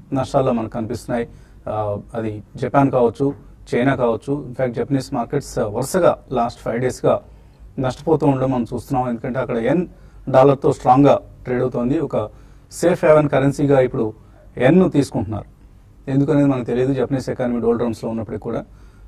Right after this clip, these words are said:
యెన్, జపనీస్ కరెన్సీ యెన్, యెన్ మాత్రం చాలా స్ట్రాంగ్గా ఉంది. So ఇటువంటి పరిస్థితి,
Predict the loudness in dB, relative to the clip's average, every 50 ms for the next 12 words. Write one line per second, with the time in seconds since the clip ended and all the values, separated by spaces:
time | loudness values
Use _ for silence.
0 | -14 -8 -4 -2 -2 0 0 0 0 -2 -2 -2 -4 -6 -8 -8 -6 -4 -2 -2
1 | -2 -2 -4 -2 -2 0 2 2 2 0 0 -2 -2 0 2 4 4 2 2 0
2 | -2 -2 -2 -2 -2 -2 -4 -4 -4 -4 -2 -2 0 -2 -2 -2 -4 -6 -6 -8
3 | -10 -14 -20 -20 -20 -20 -14 -6 -4 -2 -2 0 -2 -2 -2 -2 -2 -2 -2 -4
4 | -8 -18 -20 -20 -20 -12 -6 -6 -6 -4 -4 -6 -4 -2 -2 -2 -2 -4